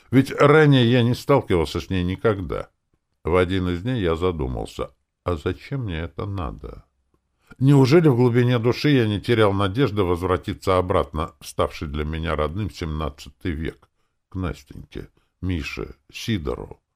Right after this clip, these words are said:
Я спрашивал себя и не находил ответа. Тогда к чему это рвение, хождение в операционное,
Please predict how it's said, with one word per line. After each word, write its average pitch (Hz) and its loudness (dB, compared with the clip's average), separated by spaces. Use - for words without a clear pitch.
Я 104 2
спрашивал 107 -2
себя 139 -4
и 104 -8
не 95 -2
находил 87 -4
ответа. 53 -10
Тогда 160 6
к - -8
чему 160 4
это 147 6
рвение, 120 6
хождение 123 4
в 107 6
операционное, 110 4